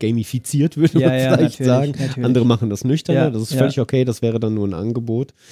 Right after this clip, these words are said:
Speaker 1: Dieses, ähm, ja, aber dieses Formalisieren oder sich mal drauf einigen und es irgendwie auch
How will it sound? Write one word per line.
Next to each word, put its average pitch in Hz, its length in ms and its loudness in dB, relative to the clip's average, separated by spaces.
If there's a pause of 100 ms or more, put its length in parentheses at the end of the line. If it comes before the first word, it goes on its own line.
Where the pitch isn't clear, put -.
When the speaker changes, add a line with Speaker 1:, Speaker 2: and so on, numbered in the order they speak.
(340)
Speaker 1:
Dieses, 104 420 -2
ähm, 95 460 -2 (260)
ja, 151 240 4
aber 110 140 2
dieses 110 180 -2
Formalisieren 113 800 2
oder 110 80 4
sich 113 160 -6
mal 113 100 2
drauf 104 220 -4
einigen 127 500 2
und 117 100 2
es 110 120 -6
irgendwie 113 320 2
auch 107 240 -2